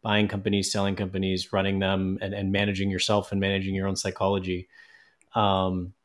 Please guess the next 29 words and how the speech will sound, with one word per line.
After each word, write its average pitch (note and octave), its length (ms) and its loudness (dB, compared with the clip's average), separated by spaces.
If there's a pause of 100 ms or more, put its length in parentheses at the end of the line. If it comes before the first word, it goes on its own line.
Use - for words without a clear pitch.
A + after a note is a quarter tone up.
(360)
both A#2 160 4
the C3+ 80 2
blog G#2+ 260 6
and G#2 80 2
the G2+ 60 2
podcast G2+ 540 0
are F#2+ 40 -4
called F#2+ 460 0
In A2 180 4
the G#2 80 4
Trenches. C3+ 760 0
So G2 340 0
to F#2+ 160 -8
the G2+ 60 0
extent G2 360 -2
that G2 300 -2
anybody G2 320 0
is F#2 80 -2
interested F#2+ 320 -4
in F#2+ 60 -4
checking - 300 -6
that G#2 100 4
out, C#3+ 240 2
please G2+ 200 -8
feel G2+ 140 -6
free G#2 200 -4
to F#2+ 60 2
do A2 140 2
so. G3 400 2